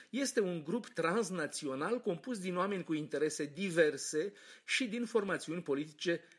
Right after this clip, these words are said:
heteroclite. P P E este ideologic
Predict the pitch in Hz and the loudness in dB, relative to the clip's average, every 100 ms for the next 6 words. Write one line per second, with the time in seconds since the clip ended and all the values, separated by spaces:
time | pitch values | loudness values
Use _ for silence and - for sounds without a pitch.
0 | _ - - 190 175 175 175 160 - - | _ -4 2 4 4 2 -2 -10 -8 -10
1 | - _ - - - 156 151 131 - 190 | -10 _ -20 -6 6 6 6 -4 2 6
2 | 240 247 - 185 202 - 196 151 143 143 | 6 4 0 2 2 0 -2 2 4 4
3 | 180 180 185 185 | 2 0 -4 -10